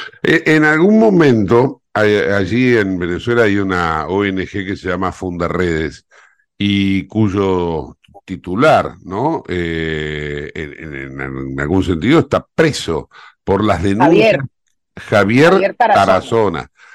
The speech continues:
Speaker 1: Está
Speaker 2: Amigo
Speaker 1: preso
Speaker 2: mío,
Speaker 1: por,
Speaker 2: paisano
Speaker 1: por,
Speaker 2: mío.
Speaker 1: por las denuncias que hizo contra el régimen de Maduro. Y una de las denuncias que hizo, y creo que es la que igual lo lleva a la, a la cárcel,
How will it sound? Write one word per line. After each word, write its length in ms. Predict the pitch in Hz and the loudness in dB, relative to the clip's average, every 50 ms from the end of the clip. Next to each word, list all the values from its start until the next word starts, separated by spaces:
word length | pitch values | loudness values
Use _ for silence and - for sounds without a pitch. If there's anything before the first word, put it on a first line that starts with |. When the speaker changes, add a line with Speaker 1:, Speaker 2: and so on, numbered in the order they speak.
| _ _ _ | _ _ _
Speaker 1:
Está 260 | - 95 - - 127 127 | -18 -18 -6 -4 -2 -2
Speaker 2:
Amigo 100 | - - | 0 0
Speaker 1:
preso 400 | 143 151 151 143 135 - 170 180 | 0 2 2 2 2 2 2 2
Speaker 2:
mío, 180 | - 220 - | 2 0 -2
Speaker 1:
por, 220 | 107 113 - - - | -2 -4 -4 -4 -2
Speaker 2:
paisano 600 | - 202 196 190 175 - 214 208 202 196 202 208 214 | 0 0 0 -2 -4 -6 -4 -4 -4 -4 -6 -8 -8
Speaker 1:
por, 60 | 214 | -8
Speaker 2:
mío. 320 | 208 214 208 170 135 - _ _ _ _ _ _ _ _ _ | -8 -10 -12 -12 -14 -18 _ _ _ _ _ _ _ _ _
Speaker 1:
por 240 | - 117 113 104 113 | 0 0 0 2 2
las 180 | 110 104 98 | 2 2 2
denuncias 640 | 101 107 107 107 123 143 156 160 139 135 165 143 - | 2 0 0 0 0 0 0 -2 -2 -2 -4 -4 -4
que 140 | - 107 98 | -4 -4 -4
hizo 640 | 98 104 110 113 101 - - 120 120 131 147 147 - _ _ _ _ | -2 -2 -4 -6 -6 -8 -6 -6 -4 -4 -4 -6 -10 _ _ _ _
contra 340 | _ 98 98 92 85 95 92 | _ -8 -8 -6 -4 -2 -2
el 80 | 92 87 | -2 -2
régimen 520 | 98 104 104 - - 107 95 95 92 87 | -2 -4 -4 -4 -6 -6 -6 -6 -6 -6
de 80 | 85 82 | -8 -8
Maduro. 540 | 78 78 73 76 73 71 69 67 65 - - _ - - - - - _ _ _ - | -8 -10 -10 -10 -10 -10 -10 -12 -12 -16 -16 _ -20 -20 -20 -20 -20 _ _ _ -8
Y 140 | - - | -2 0
una 160 | - - - - | 0 2 0 0
de 60 | - | 2
las 160 | 147 131 117 | 2 2 4
denuncias 480 | 113 104 104 117 127 113 85 101 95 80 | 4 2 4 4 2 2 0 -2 -4 -2
que 140 | - 98 101 | -2 0 0
hizo, 220 | 101 92 87 90 | 0 0 -2 -4
y 60 | 78 | -4
creo 240 | 80 92 101 95 87 | 0 0 2 0 0
que 100 | 76 87 | 0 -2
es 60 | 87 | -2
la 140 | 85 87 76 | 0 -2 -4
que 100 | 62 71 | -6 -6
igual 300 | 69 69 78 78 73 73 | -6 -4 -4 -4 -4 -6
lo 120 | 73 76 73 | -6 -8 -8
lleva 480 | - 92 92 92 92 87 80 65 - - | -6 -4 -2 -2 -2 -2 -2 -4 -6 -8
a 120 | - 80 | -10 -10
la, 160 | 69 65 62 | -10 -10 -12
a 140 | - - - | -12 -12 -12
la 140 | 71 71 69 | -12 -12 -6
cárcel, 680 | - 98 92 82 78 80 73 - 92 92 101 120 127 | -4 -2 -2 -2 -4 -6 -8 -8 -6 -6 -6 -6 -8